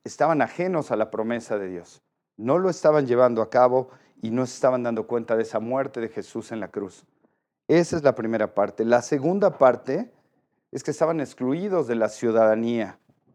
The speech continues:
de esa ciudadanía que Dios en su promesa le había dado a Israel. Y sin estar totalmente separados de esa promesa que Dios había hecho para ellos.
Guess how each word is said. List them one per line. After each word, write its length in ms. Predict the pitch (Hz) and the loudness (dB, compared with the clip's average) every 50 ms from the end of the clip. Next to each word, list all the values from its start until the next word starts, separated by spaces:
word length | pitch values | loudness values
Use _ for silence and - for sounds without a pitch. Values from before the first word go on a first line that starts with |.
| _ _ _ _ _ | _ _ _ _ _
de 120 | - 113 139 | -2 -2 0
esa 160 | 147 - 180 | 0 0 -4
ciudadanía 640 | - - 139 135 127 123 117 120 139 151 160 156 - | -2 2 4 4 6 4 4 2 0 0 -2 -2 -2
que 120 | - 120 | -4 -4
Dios 360 | 113 110 127 143 160 165 - | -2 0 0 0 0 0 -4
en 100 | - 131 | -8 -10
su 160 | 123 - 123 107 | -8 -10 -10 -8
promesa 420 | - 107 113 127 143 147 - 160 | -6 -6 -4 -4 -6 -4 -4 -2
le 100 | 135 123 | -2 0
había 200 | 113 117 120 117 | 2 2 4 4
dado 220 | 117 113 113 113 | 4 4 4 2
a 20 | 107 | 0
Israel. 420 | 95 - 104 98 101 104 98 95 _ _ _ _ _ _ _ _ _ _ _ _ _ _ _ _ _ _ | -4 -2 -2 -2 0 -2 -4 -6 _ _ _ _ _ _ _ _ _ _ _ _ _ _ _ _ _ _
Y 100 | - 110 | -10 -10
sin 340 | - - 120 120 120 - - _ _ _ _ _ _ _ _ | -6 -4 -4 -4 -4 -6 -10 _ _ _ _ _ _ _ _
estar 580 | 127 117 - - 147 156 151 147 - _ _ _ _ _ _ _ _ _ | -6 -6 0 2 4 4 4 2 -4 _ _ _ _ _ _ _ _ _
totalmente 520 | 127 120 - 147 143 147 151 139 - 135 | -6 -2 0 -2 -2 -2 -2 -2 -4 -4
separados 840 | - - 117 98 - 110 117 131 147 170 170 156 139 120 - - _ _ _ _ _ _ _ _ _ - | -2 -4 -4 0 0 2 2 4 4 4 4 2 0 0 -2 -10 _ _ _ _ _ _ _ _ _ -2
de 160 | - 113 120 | 0 2 2
esa 220 | 120 - 143 120 | 2 2 0 0
promesa 460 | - 120 110 110 127 127 123 135 120 | 0 -2 -2 -2 -2 -2 -2 -4 -2
que 140 | - - 107 | -2 -2 -2
Dios 300 | 101 113 120 123 120 - | 0 0 0 0 0 -2
había 300 | 113 104 107 113 110 107 | -4 -2 0 2 2 2
hecho 220 | 107 107 - 117 101 | 2 0 -4 -8 -4
para 280 | - 101 95 92 95 | -2 -2 0 0 0
ellos. 420 | 95 92 92 90 - - - _ | -2 -4 -6 -10 -18 -20 -20 _